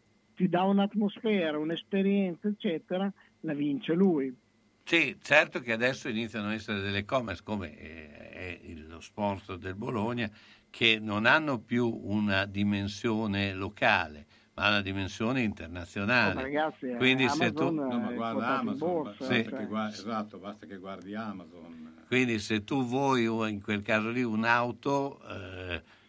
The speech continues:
Speaker 2: loro te la trovano su un mercato
Speaker 1: Sì,
Speaker 2: europeo.
Speaker 1: certo
Speaker 3: C'è già,
Speaker 1: che
Speaker 3: c'è già.
Speaker 1: lì è, la differenza, ripeto, la fa la personalizzazione, perché se tu la vuoi trovare, che però c'è il, il, il tuo meccanico che te la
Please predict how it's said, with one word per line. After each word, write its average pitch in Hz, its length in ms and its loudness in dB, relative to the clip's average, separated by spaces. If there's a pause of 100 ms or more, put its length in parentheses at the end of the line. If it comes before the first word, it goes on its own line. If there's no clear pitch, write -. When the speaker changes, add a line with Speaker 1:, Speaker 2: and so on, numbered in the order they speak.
(140)
Speaker 2:
loro 110 440 0
te 107 120 -4
la 92 140 2
trovano 87 800 -2
su - 180 -14
un 87 140 -6
mercato 90 560 -2
Speaker 1:
Sì, 190 60 10
Speaker 2:
europeo. 127 680 2
Speaker 1:
certo 226 400 0
Speaker 3:
C'è 160 80 -6
già, 165 200 -2
Speaker 1:
che 135 320 -6
Speaker 3:
c'è 87 100 -20
già. 120 240 -12
Speaker 1:
lì 214 180 2
è, 156 440 -2
la 170 180 0
differenza, 226 560 0
ripeto, 165 440 -4
la 160 120 -4
fa 220 200 -2
la 254 120 -2
personalizzazione, 165 1200 -2 (300)
perché - 400 -2
se 170 160 -4
tu 214 180 4
la 185 120 2
vuoi 170 540 0
trovare, 160 800 -2 (300)
che 165 120 -10
però 165 260 -4
c'è 151 180 -4
il, 147 140 0
il, 147 300 0
il 143 220 -2
tuo 165 140 -4
meccanico 151 800 -4
che 131 260 -8
te 151 120 -6
la 143 180 -2